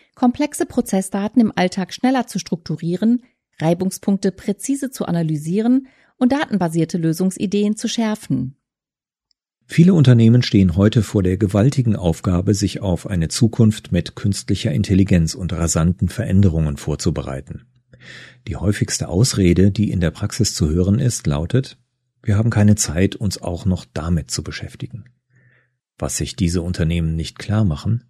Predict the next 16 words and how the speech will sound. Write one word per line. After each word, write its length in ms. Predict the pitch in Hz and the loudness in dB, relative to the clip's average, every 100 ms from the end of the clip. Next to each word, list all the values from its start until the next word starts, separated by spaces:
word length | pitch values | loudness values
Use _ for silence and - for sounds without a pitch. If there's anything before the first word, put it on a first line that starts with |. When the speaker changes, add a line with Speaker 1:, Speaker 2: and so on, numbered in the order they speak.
| _ - - - - | _ -20 -20 -20 -4
Speaker 2:
Die 80 | 104 | -2
Zeit, 500 | - 123 165 - - _ - | 2 4 4 2 -12 _ -12
die 180 | 87 78 | -10 -10
für 240 | - - | -8 -8
die 140 | 98 | -8
Zukunft 760 | 90 - 165 117 80 - - - | -2 2 4 4 2 0 -12 -6
und 260 | 90 - | -6 -6
echte 320 | - 120 - - | -4 -4 -2 0
Innovation 680 | 131 110 95 - 123 139 | 2 4 2 0 2 4
benötigt 560 | 101 85 113 135 101 - | 4 4 4 2 -2 -2
wird, 260 | 98 131 - | -4 -4 -8
steckt 520 | - 127 123 - - | -6 -4 -4 -12 -18
tief 400 | - 143 135 - | -2 0 0 -2
im 160 | - 113 | -2 0
bestehenden 680 | 107 - 117 127 101 82 82 | 0 -2 2 4 4 2 0
System, 640 | 98 95 - 107 85 64 | -6 -8 -4 -2 -2 -4